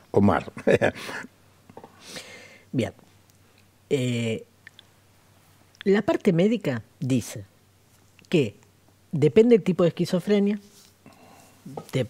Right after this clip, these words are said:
Speaker 2: hay un millón de formas evolutivas y de pronósticos distintos y de personas que evolucionan de distinta manera. Mi experiencia como médica todos estos años es que hay pacientes con esquizofrenia que uno prácticamente no se da cuenta que lo tiene.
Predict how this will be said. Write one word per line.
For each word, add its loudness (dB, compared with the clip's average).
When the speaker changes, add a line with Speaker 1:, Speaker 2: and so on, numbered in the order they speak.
Speaker 2:
hay 2
un 4
millón 4
de 6
formas 4
evolutivas 4
y 0
de 4
pronósticos 2
distintos 0
y 0
de -2
personas 0
que 0
evolucionan 0
de 0
distinta -2
manera. -4
Mi 6
experiencia 8
como 6
médica 6
todos 2
estos -2
años 2
es -2
que 2
hay 2
pacientes 0
con 0
esquizofrenia 0
que -2
uno 0
prácticamente 0
no -2
se -2
da -2
cuenta -2
que -2
lo -2
tiene. -6